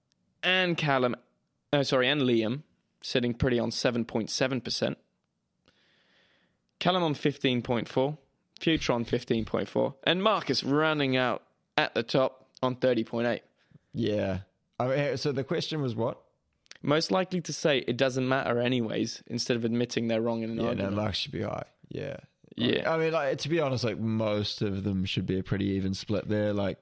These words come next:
Speaker 1: Well,
Speaker 2: all of them are pretty chill.
Speaker 1: looking at the comments, uh, seeing this one screams Futural to me.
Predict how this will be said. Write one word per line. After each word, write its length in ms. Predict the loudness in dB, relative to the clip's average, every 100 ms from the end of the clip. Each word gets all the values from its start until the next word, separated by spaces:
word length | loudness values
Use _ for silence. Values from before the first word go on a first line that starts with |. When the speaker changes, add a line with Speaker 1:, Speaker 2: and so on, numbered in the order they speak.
| -2
Speaker 1:
Well, 180 | 0 2
Speaker 2:
all 220 | 2 2
of 100 | 0
them 140 | -2
are 60 | -2
pretty 340 | -2 -4 -6 -10 _
chill. 340 | -6 -4 -4 -8 -4
Speaker 1:
looking 360 | 0 2 2
at 60 | 2
the 60 | 2
comments, 500 | 2 2 2 0 -6 _
uh, 320 | 4 6 4 2
seeing 340 | 2 2 4
this 200 | 2 2
one 180 | 0 0
screams 440 | 0 0 2 2
Futural 420 | 2 2 2 0 0
to 140 | 0
me. 240 | 0 0